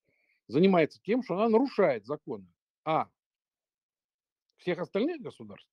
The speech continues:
И она, собственно, для этого и создана, да. И, б, она, в общем,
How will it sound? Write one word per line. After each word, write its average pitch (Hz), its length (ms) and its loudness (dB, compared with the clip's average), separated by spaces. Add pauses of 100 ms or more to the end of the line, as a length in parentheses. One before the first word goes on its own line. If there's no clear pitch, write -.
(600)
И 151 60 4
она, 196 200 10
собственно, 214 300 -2
для 170 160 2
этого 208 200 -4
и 233 60 -2
создана, 120 380 -10 (140)
да. - 100 -20 (2250)
И, - 160 -4
б, 269 440 2
она, 190 360 -2
в 320 80 -4
общем, 311 420 -6